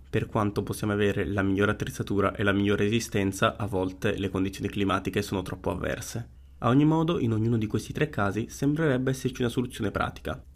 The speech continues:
come cercare per più tempo, scattare di più o avere un'attrezzatura migliore. La realtà è che non esiste alcuna soluzione. Mi sono chiesto mille volte, chissà se avessi aspettato cinque minuti in più. Magari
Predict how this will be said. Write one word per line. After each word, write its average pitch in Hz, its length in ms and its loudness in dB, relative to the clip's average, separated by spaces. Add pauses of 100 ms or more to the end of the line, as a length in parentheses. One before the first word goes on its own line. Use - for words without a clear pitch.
come 98 340 2
cercare 92 380 -2
per 92 160 -2
più 107 160 -2
tempo, 113 400 0
scattare - 480 -4
di 110 80 0
più - 400 0
o 135 80 2
avere 127 240 4
un'attrezzatura 123 580 0
migliore. 92 540 -2 (160)
La 117 100 2
realtà 143 380 0
è - 100 -8
che - 140 -4
non 113 100 2
esiste 117 420 -2
alcuna 113 360 -2
soluzione. 104 800 -4
Mi 127 100 2
sono 135 180 4
chiesto 147 300 2
mille 143 200 8
volte, 104 460 -2
chissà 156 380 2
se - 160 -2
avessi 107 220 0
aspettato 110 380 -2
cinque 107 300 -2
minuti 104 200 0
in 101 100 0
più. 98 200 0 (120)
Magari 147 500 4